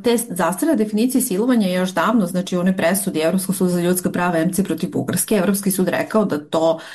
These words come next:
nije u skladu sa svim ovim dostignućima do kojih je došla i nauka o tome kako žrtve mo-, ozbiljne, jel,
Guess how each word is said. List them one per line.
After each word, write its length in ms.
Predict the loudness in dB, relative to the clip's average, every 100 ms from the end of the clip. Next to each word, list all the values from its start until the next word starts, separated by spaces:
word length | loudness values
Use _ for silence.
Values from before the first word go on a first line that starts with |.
| -18 -2
nije 240 | 2 4
u 80 | 2
skladu 420 | 0 -2 -2 0
sa 120 | -2 -2
svim 260 | 0 2
ovim 280 | 2 2 2
dostignućima 800 | -2 -4 -6 -2 -2 -2 0 2
do 120 | 0
kojih 340 | 0 0 2
je 60 | 0
došla 520 | 0 -2 -2 -2 -2 -8 -18 -4
i 120 | 2
nauka 400 | 2 2 0 0
o 40 | 0
tome 300 | 2 2 2
kako 260 | -2 0
žrtve 640 | 0 0 0 -2 -2 -4 -6
mo-, 220 | -4 -4 -6 -4
ozbiljne, 500 | 0 0 2 2 2
jel, 160 | -2